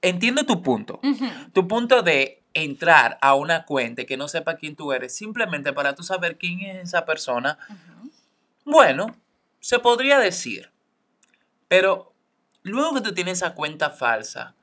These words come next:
Speaker 1: ¿qué tantas otras cosas tú puedes hacer con
Speaker 2: Ya,
Speaker 1: esa
Speaker 2: eso es
Speaker 1: cuenta
Speaker 2: todo.
Speaker 1: falsa?
Speaker 2: Porque, ¿qué? O sea, tú no
Speaker 1: No... lo digo por ti, Charlotte. Lo digo
Speaker 2: En
Speaker 1: la
Speaker 2: general.
Speaker 1: en general. Una persona que tenga una cuenta falsa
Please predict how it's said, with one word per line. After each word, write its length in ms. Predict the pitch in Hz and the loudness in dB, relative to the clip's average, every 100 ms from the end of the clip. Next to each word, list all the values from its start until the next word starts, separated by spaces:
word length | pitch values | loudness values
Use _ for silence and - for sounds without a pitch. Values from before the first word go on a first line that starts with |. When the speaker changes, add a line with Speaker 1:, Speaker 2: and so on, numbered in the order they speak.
| _ _ _ | _ _ _
Speaker 1:
¿qué 100 | 202 | -10
tantas 540 | 196 220 220 208 180 185 | -8 -8 -8 -6 -6 -6
otras 280 | 180 170 | -6 -8
cosas 400 | - - 220 135 | -8 -10 -8 -10
tú 140 | 127 120 | -8 0
puedes 300 | 127 123 120 | 4 4 2
hacer 280 | 113 - 110 | -4 -6 -4
con 40 | 220 | 0
Speaker 2:
Ya, 100 | 214 | 0
Speaker 1:
esa 20 | |
Speaker 2:
eso 80 | 117 | -2
es 60 | |
Speaker 1:
cuenta 180 | 220 113 | -6 -6
Speaker 2:
todo. 80 | 214 | -6
Speaker 1:
falsa? 220 | 339 381 _ _ | -6 -10 _ _
Speaker 2:
Porque, 200 | - 339 403 | -8 -6 -2
¿qué? 80 | 440 - - - - | -2 -2 -16 -20 -10
O 80 | - | -2
sea, 240 | 370 254 | -2 -2
tú 140 | - 381 | -10 -8
no 100 | 165 | -2
Speaker 1:
No... 100 | 175 | 0
lo 100 | 208 | 0
digo 220 | 220 214 | 0 -2
por 200 | 180 170 | -4 -4
ti, 140 | 156 139 | -2 -2
Charlotte. 400 | 113 104 92 - _ _ _ | -4 -6 -10 -14 _ _ _
Lo 160 | 151 170 | 0 2
digo 360 | 190 208 - _ _ | 2 0 -4 _ _
Speaker 2:
En 120 | 254 269 | -2 2
Speaker 1:
la 40 | |
Speaker 2:
general. 400 | 254 165 196 170 147 | 4 6 4 0 -2
Speaker 1:
en 160 | 151 | -2
general. 480 | 147 151 143 135 - | -2 0 4 4 4
Una 260 | - 202 190 | 0 2 4
persona 340 | 175 165 170 | 2 0 -2
que 80 | 151 | -2
tenga 140 | 156 | -2
una 120 | 180 175 | -4 -4
cuenta 220 | 175 165 | -2 0
falsa 400 | 160 135 143 | 2 0 0